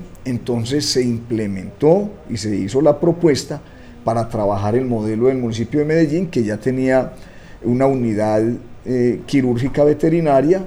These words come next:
trabajando en el municipio de Medellín con unos resultados y con un impacto, porque lo que tú decías ahora, el modelo matemático es qué impacto. Nosotros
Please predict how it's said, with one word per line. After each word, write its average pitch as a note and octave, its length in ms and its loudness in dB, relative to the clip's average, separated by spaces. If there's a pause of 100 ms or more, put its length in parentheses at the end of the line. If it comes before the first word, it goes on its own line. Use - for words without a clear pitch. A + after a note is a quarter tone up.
(200)
trabajando G#2 600 0
en A#2+ 80 -2
el A2+ 80 0
municipio G2+ 440 -4
de C#3 80 -2
Medellín C#3+ 400 0
con A#2 180 -4
unos B2 180 0
resultados B2 540 0
y B2 60 -2
con A2+ 200 -2
un G#2+ 120 -2
impacto, C3 680 -2
porque - 240 -8
lo A#2 120 0
que A#2 120 -4
tú D#3+ 160 0
decías F#3 400 6
ahora, C3 420 4 (380)
el B2 140 2
modelo A2+ 340 0
matemático A#2+ 800 -4
es F#2+ 180 -8
qué - 140 -4
impacto. C#3 640 0
Nosotros A#2 420 -2